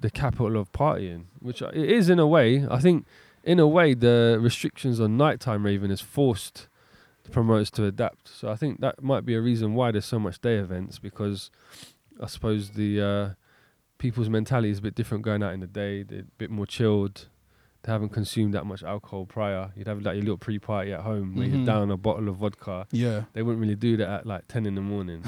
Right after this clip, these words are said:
Speaker 2: <laughs>
Speaker 1: So they're kinda, like, a bit more mellowed out. But, um, yeah, it's, it's, it's promising. I think twenty twenty is a, an amazing year, and I can only see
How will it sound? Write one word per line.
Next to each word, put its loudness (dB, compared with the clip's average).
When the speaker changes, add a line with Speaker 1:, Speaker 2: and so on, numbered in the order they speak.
Speaker 2:
<laughs> -20
Speaker 1:
So -4
they're -4
kinda, -2
like, -6
a -20
bit -8
more -2
mellowed -2
out. 0
But, -4
um, -4
yeah, -4
it's, -2
it's, -6
it's -8
promising. -6
I -8
think -2
twenty 0
twenty -2
is -4
a, -2
an -4
amazing -2
year, -2
and -10
I -10
can -6
only -2
see -6